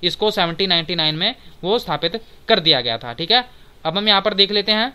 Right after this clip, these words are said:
अब हम बात करते हैं द मराठास की। तो मराठा यहाँ पर जो राज्य हुआ करता था, ये एक another पॉलिटिकल रीजन यहाँ पर किंगडम हुआ करता था। तो यहाँ पर आप देखेंगे कि जो शिवाजी थे, वो यहाँ पर राज किया करते थे, जो कि सिक्सटीन ट्वेंटी सेवन to लेकर सिक्सटीन एटीन तक इन्होंने यहाँ पर राज किया और यहाँ पर एक स्टेबल किंगडम था उसका,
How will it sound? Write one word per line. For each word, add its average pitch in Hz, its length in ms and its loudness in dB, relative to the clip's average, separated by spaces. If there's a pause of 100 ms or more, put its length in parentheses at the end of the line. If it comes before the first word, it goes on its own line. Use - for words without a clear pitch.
अब 185 140 2
हम 240 120 4
बात 220 220 6
करते 220 260 0
हैं 226 180 2
द 277 40 4
मराठास 170 560 4
की। 147 140 -8
तो 208 120 0
मराठा 214 360 4
यहाँ 226 220 6
पर 214 80 0
जो 220 120 -2
राज्य 196 300 6
हुआ 185 180 6
करता 175 300 4
था, 185 80 4
ये 220 260 8
एक 214 280 -2
another 196 440 4 (340)
पॉलिटिकल 202 420 4
रीजन 214 300 2
यहाँ 202 140 6
पर 202 140 0
किंगडम 202 320 2
हुआ 196 180 4
करता 185 320 0
था। 175 100 4
तो 208 100 -2
यहाँ 208 180 2
पर 226 120 4
आप 220 100 4
देखेंगे 214 360 0
कि 240 100 -2
जो 226 200 0
शिवाजी 214 480 2
थे, 214 440 -4 (180)
वो 226 120 4
यहाँ 214 160 8
पर 240 300 2 (260)
राज 190 260 4
किया 214 200 6
करते 202 320 0
थे, 226 200 -2 (140)
जो 190 160 2
कि 262 240 2
सिक्सटीन - 880 -2
ट्वेंटी 226 340 2
सेवन 208 240 2
to 233 100 -2
लेकर 208 260 4
सिक्सटीन 226 400 -4
एटीन 196 340 0
तक 220 140 4
इन्होंने 190 280 2
यहाँ 185 160 6
पर 196 120 2
राज 185 220 4
किया 190 260 2
और 214 100 2
यहाँ 196 140 6
पर 208 120 0
एक 226 120 0
स्टेबल 196 380 0
किंगडम 190 420 0
था 185 140 -2
उसका, 202 380 -4